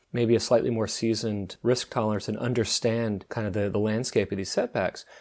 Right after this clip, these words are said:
But this is where I think the technology can help to be very thoughtful, but also be very thorough in modeling out, uh, the potential for these new therapies. So where I think we'll be in ten years, I think that precision medicine will just be called medicine.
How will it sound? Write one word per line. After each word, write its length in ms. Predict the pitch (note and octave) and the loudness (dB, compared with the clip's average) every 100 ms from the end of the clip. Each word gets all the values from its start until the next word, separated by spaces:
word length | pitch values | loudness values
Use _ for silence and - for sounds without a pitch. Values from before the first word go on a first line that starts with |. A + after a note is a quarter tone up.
| - | -6
But 120 | - | 2
this 160 | G3 G#3 | 4 4
is 100 | E3+ | 6
where 140 | D3+ | 6
I 20 | |
think 180 | - D3 | 6 -2
the 60 | - | -4
technology 640 | C3+ - B2 A2+ A2 G#2 | -4 -2 0 0 -2 -6
can 140 | G#2 | -8
help 280 | F#2 G#2+ F#2+ | -6 -4 -2
to 200 | - A2+ | 0 0
be 180 | G2+ A#2 | 2 2
very 240 | G#2+ C#3 | 6 4
thoughtful, 460 | C3 - A#2+ - B2+ | 4 6 6 6 2
but 120 | A2+ | 2
also 460 | A2 A2 B2 G#2+ G#2 | 2 2 4 4 2
be 240 | G2+ G#2+ | -2 -2
very 220 | G#2 A2 | 2 0
thorough 680 | G2+ - - A#2+ A#2+ G2+ F#2+ - | 0 -4 0 2 2 0 -2 -6
in 300 | A2+ G#2+ G#2+ | -4 -2 2
modeling 440 | G#2+ A2 G#2+ G2+ | 2 2 2 -2
out, 280 | G2 F#2 - - | -4 -6 -8 -10
uh, 160 | G2+ | -8
the 80 | F#2 | -8
potential 420 | - - G#2 G2+ | -10 -10 -8 -6
for 160 | F#2+ G2+ | -6 -6
these 160 | F#2+ F#2+ | -8 -6
new 140 | F#2+ | -10
therapies. 480 | G2 F#2+ F#2+ F2+ - - - - | -6 -6 -6 -10 -12 -20 -20 -20
So 260 | - C#3+ C3+ | -2 2 2
where 280 | F#3 A#2+ D#3 | 2 2 6
I 60 | D3+ | 6
think 220 | G#3+ G#3+ | 4 0
we'll 80 | F#3 | 0
be 100 | E3+ | 0
in 80 | |
ten 240 | D3+ D#3 C#3 | -2 -4 -2
years, 240 | C3+ F3+ | -4 -4
I 80 | C3 | -4
think 240 | - C3 - | -6 -6 -2
that 240 | A#2 - | -2 0
precision 480 | - - D3+ C#3 C3+ | 0 6 6 6 6
medicine 380 | A#2+ C3+ - C3 | 6 6 2 0
will 80 | |
just 180 | A2 A#2+ | 0 -2
be 80 | A#2+ | -4
called 220 | - G2+ | -2 -2
medicine. 500 | A#2 B2+ - F3 F3 | 0 0 -2 -4 -6